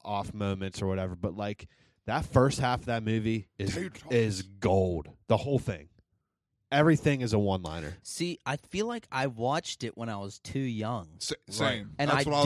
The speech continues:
Speaker 3: didn't
Speaker 2: gonna say, J T.
Speaker 3: understand any of the jokes.
Speaker 1: I will say about that movie, there's never been another movie like it.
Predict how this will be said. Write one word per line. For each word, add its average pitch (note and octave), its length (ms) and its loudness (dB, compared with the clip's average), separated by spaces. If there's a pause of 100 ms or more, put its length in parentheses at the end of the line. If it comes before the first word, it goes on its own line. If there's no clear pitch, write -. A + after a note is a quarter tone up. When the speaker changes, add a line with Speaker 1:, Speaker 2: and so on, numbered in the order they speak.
Speaker 3:
didn't A2+ 100 -2
Speaker 2:
gonna B2+ 180 0
say, D3+ 80 0
J D#3+ 100 6
T. D3 60 2
Speaker 3:
understand C#3+ 580 2 (120)
any C3+ 300 2
of A#2 180 4
the A2 100 4
jokes. G#2 320 2
Speaker 1:
I A2 180 2
will D3 280 10
say D3 420 4
about A#2 320 -2
that A2+ 160 0
movie, A2 460 0 (800)
there's B2 220 10
never A2 200 2
been G2+ 140 -2
another F#2+ 320 -4
movie F2+ 260 -4
like D#2+ 280 -10
it. - 140 -18